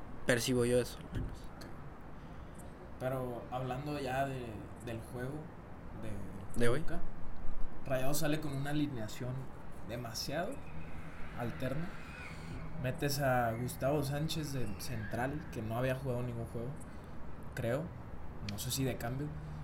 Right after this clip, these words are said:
Speaker 2: Metes a Vegas. Andrada regresa a la titularidad. O bueno, regresa al menos este partido, no sé el clásico.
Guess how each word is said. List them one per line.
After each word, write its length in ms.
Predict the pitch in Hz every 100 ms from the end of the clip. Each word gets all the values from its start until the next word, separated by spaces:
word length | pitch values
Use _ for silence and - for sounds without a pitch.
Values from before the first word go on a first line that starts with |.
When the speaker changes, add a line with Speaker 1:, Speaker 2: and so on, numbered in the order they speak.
| - -
Speaker 2:
Metes 280 | 113 - 117
a 80 | 107
Vegas. 500 | 110 135 143 - - - - -
Andrada 600 | 113 117 120 123 156 160 - - - - - -
regresa 440 | 127 135 135 147 165
a 20 |
la 100 | 156
titularidad. 640 | 147 123 123 104 104 104 139 - - - - - - -
O 100 | 110
bueno, 240 | 117 120 101 -
regresa 420 | 123 123 135 165
al 120 | 151 143
menos 240 | 147 147
este 200 | 147 160
partido, 380 | 147 151 131 127
no 120 | 117
sé 140 | -
el 80 | 127
clásico. 360 | - 123 131